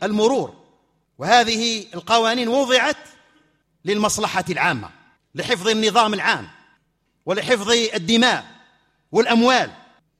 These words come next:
ولهذا أفتى علماؤنا بأن مخالفتها حرام، فهي من المصالح المرسلة، ويشهد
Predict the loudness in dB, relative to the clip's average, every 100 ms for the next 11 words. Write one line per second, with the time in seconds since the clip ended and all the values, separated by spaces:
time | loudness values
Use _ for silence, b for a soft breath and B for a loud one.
0 | _ _ _ _ _ _ -4 2 2 2
1 | 0 2 2 2 2 0 -2 0 0 0
2 | -4 -18 _ _ _ _ _ _ _ _
3 | -8 -2 0 0 0 0 0 2 2 0
4 | -4 -2 -2 0 2 4 4 4 -2 -20
5 | _ _ _ _ _ _ _ -4 -2 0
6 | -2 0 0 2 0 -2 0 0 0 -2
7 | -2 -6 -12 _ _ _ _ _ _ _
8 | 2 4 4 4 4 2 0 -2